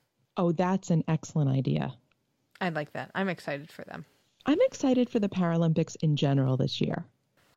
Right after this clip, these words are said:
Speaker 1: I had a really horrible thought last night when I couldn't sleep at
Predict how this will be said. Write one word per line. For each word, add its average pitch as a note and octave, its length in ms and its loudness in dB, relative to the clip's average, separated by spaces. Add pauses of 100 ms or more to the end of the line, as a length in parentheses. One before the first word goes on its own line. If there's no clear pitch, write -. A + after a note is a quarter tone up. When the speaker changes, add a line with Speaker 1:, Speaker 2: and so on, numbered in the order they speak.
(120)
Speaker 1:
I G3+ 60 -4
had G3+ 220 -4
a F#3+ 40 -4
really G#3 380 0
horrible F3+ 500 -4
thought C#3 360 -8
last C#3+ 280 -10
night B2+ 300 -6 (300)
when D#3+ 140 2
I D3+ 80 2
couldn't D3+ 280 2
sleep C#3 340 0
at - 220 -4